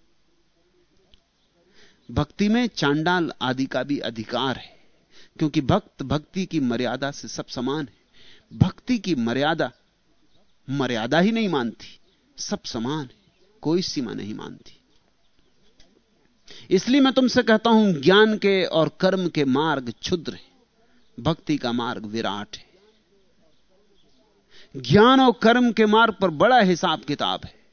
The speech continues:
कौन अधिकारी, कौन अनधिकारी। भक्ति के मार्ग पर कोई अधिकार अनधिकार का हिसाब नहीं। जो रोएगा, जो पुकारेगा,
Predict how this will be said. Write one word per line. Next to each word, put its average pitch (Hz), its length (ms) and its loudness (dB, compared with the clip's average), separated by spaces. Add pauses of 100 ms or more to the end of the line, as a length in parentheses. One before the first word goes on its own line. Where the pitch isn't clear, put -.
(640)
कौन 208 220 4
अधिकारी, 202 600 4
कौन 208 260 2
अनधिकारी। 175 680 -2 (280)
भक्ति 175 340 -4
के 165 120 -4
मार्ग 151 260 -2
पर 127 180 -8
कोई 175 380 -2
अधिकार 135 480 -4
अनधिकार 120 580 -6
का 104 120 -12
हिसाब 110 440 -12
नहीं। - 140 -16 (720)
जो 175 260 6
रोएगा, 220 520 6 (680)
जो 180 160 6
पुकारेगा, 214 760 2